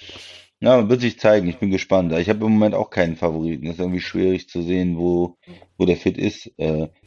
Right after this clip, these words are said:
Arizona ist ja auch ein Team, was aggressiv gewesen ist, äh, in der Offseason, aber Receiver ist eigentlich eine Position, wo man jetzt nicht das Gefühl hat, dass Arizona da Hilfe <laughs> braucht. Ähm,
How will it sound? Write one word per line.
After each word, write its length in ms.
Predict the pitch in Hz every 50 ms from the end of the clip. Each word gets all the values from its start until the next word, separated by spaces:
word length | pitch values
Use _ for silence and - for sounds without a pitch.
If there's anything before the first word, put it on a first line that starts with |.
| _ _ _ _ _
Arizona 580 | 87 95 95 98 87 90 95 107 123 139 135
ist 100 | 123 110
ja 60 | 127
auch 100 | 117 113
ein 140 | 113 110 101
Team, 280 | - - - 120 113 104
was 140 | 107 104 -
aggressiv 600 | - 110 92 95 95 - - - 107 101 - _
gewesen 500 | 104 101 95 101 101 98 95 98 101 92
ist, 260 | 92 95 92 - - 85
äh, 260 | 87 92 92 90 90
in 60 | 92
der 120 | 90 76
Offseason, 640 | - 98 - - - - 104 104 95 92 101 101 -
aber 360 | - 85 82 85 85 82 - - - - _
Receiver 600 | - 87 90 85 - - - 107 113 110 110 107
ist 100 | 98 -
eigentlich 220 | 80 87 101 98 95
eine 120 | 101 98
Position, 720 | 87 98 101 95 92 87 - - 98 95 95 95 95 95 90 _ _ _ _ _ _
wo 80 | - 92
man 220 | 90 87 87 87
jetzt 140 | 87 82 92
nicht 180 | 98 90 -
das 120 | - 87 85
Gefühl 320 | - 87 - - - 90
hat, 100 | 87 78
dass 140 | 87 87 -
Arizona 500 | - - 87 90 85 82 92 98 95 90
da 80 | 85 85
Hilfe 320 | 82 92 92 90 - 101
<laughs> 0 |
braucht. 500 | 85 - - - - 98 123 - - - - - - - - 285 - _ _
Ähm, 460 | - 95 101 98 98 95 95 95 92